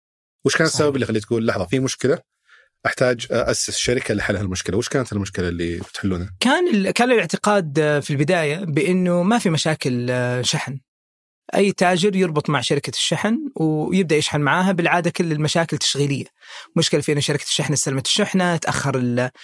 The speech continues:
Speaker 2: آه، وقت التوصيل، ضاعت الشحنة، انكسر المنتج إلى آخره. لكن، آه، واحدة من الأشياء اللي كنا نعتقد بأنها،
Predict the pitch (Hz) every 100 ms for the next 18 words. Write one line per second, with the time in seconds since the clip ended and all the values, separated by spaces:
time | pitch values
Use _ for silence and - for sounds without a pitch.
0 | - - - 135 147 - - 131 127 196
1 | 196 180 175 160 147 156 120 - - 170
2 | 170 165 143 151 139 131 139 160 147 135
3 | 127 127 110 - 95 - _ _ _ _
4 | _ 170 175 - 185 175 170 - 165 160
5 | 156 233 233 262 196 226 180 - 190 175
6 | 170 165 190 - 143 151 165 143 147 143
7 | 139